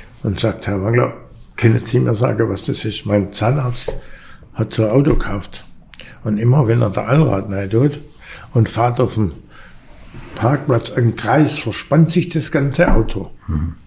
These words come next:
Speaker 1: Dann sag ich, „Ja, ja, das kann ja gar nicht anders, weil im Verteilergetriebe ist kein Ausgleich drin.“
Speaker 2: Mhm.
Speaker 1: Dann steht der da, der wirklich für das Ding zuständig ist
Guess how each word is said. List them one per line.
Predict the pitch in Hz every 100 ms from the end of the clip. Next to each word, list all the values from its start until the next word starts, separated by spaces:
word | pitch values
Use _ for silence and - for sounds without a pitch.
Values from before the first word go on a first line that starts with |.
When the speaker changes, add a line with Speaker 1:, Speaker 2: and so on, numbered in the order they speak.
| - - - - - -
Speaker 1:
Dann | 95 82
sag | 90 87
ich, |
„Ja, | 78 69
ja, | 82 98
das | 95 - -
kann | - 120
ja | 135
gar | - 101
nicht | 101
anders, | 95 95 87 -
weil | 113 95
im | 82
Verteilergetriebe | 98 90 90 104 113 113 104
ist | 101
kein | - 104
Ausgleich | 104 131 - 135 101
drin.“ | 104 95 - - -
Speaker 2:
Mhm. | 82 87 -
Speaker 1:
Dann | 95
steht | 82 - 117 117 117 -
der | 87 -
da, | - 107 156 - - - - -
der | 120 107
wirklich | 104 135 135 120
für | 139 117
das | 117 -
Ding | 117 -
zuständig | 208 170 117 104 90
ist | 120 -